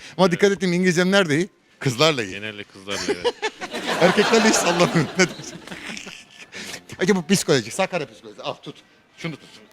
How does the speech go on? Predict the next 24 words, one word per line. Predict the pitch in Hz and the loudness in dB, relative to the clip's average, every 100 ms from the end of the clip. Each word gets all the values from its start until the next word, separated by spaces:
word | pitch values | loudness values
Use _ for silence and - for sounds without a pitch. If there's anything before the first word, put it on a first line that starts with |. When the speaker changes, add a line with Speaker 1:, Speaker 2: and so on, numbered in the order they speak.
| _ - 90 | _ -20 -20
Speaker 1:
<laughs> | - - - - - 170 | -16 -14 -16 -16 -14 2
Niye | 175 196 | 6 8
mikrofonu | 220 190 190 170 | 6 6 6 8
aldın? | 147 143 330 - - - | 6 4 0 -6 -18 -2
Hemen | 185 190 175 | 2 2 2
mikro-, | 165 175 | -2 0
var | 156 170 | 2 0
ya, | 123 | 0
var | 120 107 | -4 -6
ya, | |
çok | 101 160 139 104 _ - - | -4 -2 -4 -10 _ -20 -6
öne | 151 175 | -2 -2
çıkacaksın. | - 139 127 104 151 | -2 -6 -4 -4 -6
Sen | 139 - | -6 -6
filmde | 143 160 185 | -2 2 2
de | 175 | 2
öne | 165 | 0
çıkıyorsun, | - 135 123 | 0 -2 0
biliyor | 170 | 2
musun? | 165 135 | 4 4
Serseri'de. | 131 143 123 - - - - | 4 2 0 -4 -10 -20 -6
Serseri'de | - 180 180 202 | 2 2 4 2
kom-, | 196 175 170 | 2 -2 -2
komisyon, | 156 170 185 | -2 -2 0